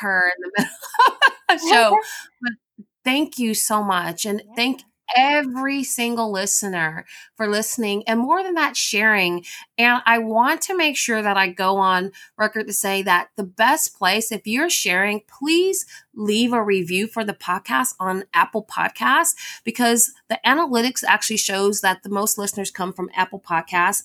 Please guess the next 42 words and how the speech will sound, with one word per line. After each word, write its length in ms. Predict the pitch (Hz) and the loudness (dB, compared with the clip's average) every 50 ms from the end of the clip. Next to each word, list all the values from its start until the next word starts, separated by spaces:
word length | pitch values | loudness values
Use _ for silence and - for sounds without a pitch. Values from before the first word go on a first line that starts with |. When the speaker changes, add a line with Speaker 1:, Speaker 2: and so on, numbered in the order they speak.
| - | -6
Speaker 1:
and 320 | - 180 180 175 170 175 175 _ - - _ _ _ - | -4 -2 0 0 0 -2 -4 _ -14 -20 _ _ _ -2
Podbean. 640 | - 170 170 196 196 196 233 254 277 320 370 392 392 - _ _ _ _ _ - | 2 4 4 4 2 0 -2 0 0 0 0 -2 -4 -8 _ _ _ _ _ 2
But 460 | - 359 427 339 - - - - - - _ _ _ _ _ - | 2 2 4 4 0 -2 -4 -6 -6 -6 _ _ _ _ _ -4
if 180 | - 311 330 330 - | -2 -2 -2 0 0
we 100 | 330 320 | -2 0
wanna 260 | 285 294 294 302 302 | 0 0 -2 -2 -2
begin 380 | 262 269 220 262 269 285 277 254 | -2 -4 -2 -2 -2 -2 -2 -2
to 80 | - 226 | -4 -4
build 240 | 208 269 294 302 294 | -4 -4 -4 -4 -4
traction, 500 | - 269 285 320 320 - - - - - - - 466 571 - - 415 494 | -2 -2 -2 -2 -2 -4 -6 -4 -6 -6 2 2 2 2 4 4 2 2
<laughs> 400 | - - - - - - 277 - | 2 2 -4 -8 -8 -8 -4 0
if 180 | 277 285 269 | 0 0 2
we 120 | 311 311 311 | 4 2 2
want, 260 | 302 302 302 294 294 | 4 4 4 4 2
again, 300 | 285 226 269 285 277 269 | 2 0 0 0 0 2
'cause 120 | 269 262 | 0 2
these 140 | 269 330 320 | 2 2 2
are 160 | 359 381 370 | 2 0 0
amazing 540 | 339 320 302 294 294 320 349 339 302 294 277 | 2 2 2 0 0 0 0 0 0 -2 -4
conversations 1120 | 247 262 269 254 233 247 233 - 285 311 370 359 339 - 202 170 170 180 202 262 254 - - _ _ _ _ _ - - - - - _ _ - 196 | -2 0 0 0 0 -2 -4 -2 0 0 0 0 0 0 0 0 0 0 0 0 0 -2 -4 _ _ _ _ _ -20 -20 -20 -20 -20 _ _ -10 0
that 340 | 180 165 - 254 247 247 - - _ - | 2 2 4 4 2 0 0 -10 _ -8
we 140 | 208 254 | -4 -4
want 260 | 262 240 262 262 254 262 | 0 2 2 0 0 0
to 80 | 269 | 0
make 140 | 254 240 240 | 0 0 0
sure 160 | 240 - 240 | 0 0 0
that 140 | 226 214 214 | 2 2 0
are 100 | 208 208 | 0 0
shared 640 | 208 - - 262 262 262 240 220 202 190 196 202 226 - _ _ | -2 -2 0 0 2 2 4 4 4 4 2 -2 -8 -14 _ _
and 200 | - 220 220 226 | 0 2 2 4
that 120 | 220 208 - | 2 2 2
more 160 | 220 240 240 | 0 0 0
people 280 | 240 247 240 - 220 196 | 0 -2 -4 -4 -4 -4
get 160 | 220 202 - | -4 -6 -4
to 100 | - 202 | -4 -2
see 340 | - - 214 202 208 214 220 | -2 0 0 0 0 0 0
and 100 | 208 202 | 0 -2
hear 240 | 190 190 202 202 190 | -2 -2 -2 -2 -2
and 140 | 185 180 175 | 0 0 0
know 120 | 170 170 | 2 2
about 300 | 185 185 202 196 202 208 | 2 4 4 4 4 4
it, 180 | 220 226 226 - | 4 0 -4 -4